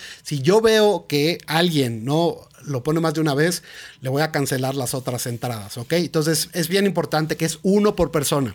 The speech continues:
¿no? O sea, lo voy a generar aquí y e-, y es muy fácil. A la hora que entres, escoges uno, insisto,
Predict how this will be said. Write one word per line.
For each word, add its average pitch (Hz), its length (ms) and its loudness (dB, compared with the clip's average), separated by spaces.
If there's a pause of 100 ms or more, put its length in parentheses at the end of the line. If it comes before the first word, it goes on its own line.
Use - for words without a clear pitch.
¿no? 143 180 -2
O 160 60 -6 (280)
sea, 143 160 0
lo 143 100 4
voy 185 140 4
a 262 80 4
generar 185 420 2
aquí 185 460 -2
y 160 140 0
e-, 170 220 0
y 190 360 -8
es 156 140 -6
muy 170 120 2
fácil. 117 380 -2
A 143 80 -2
la 170 100 2
hora 233 160 2
que 185 160 2
entres, 180 340 -2
escoges 165 540 -4
uno, 220 480 2 (140)
insisto, 151 580 -2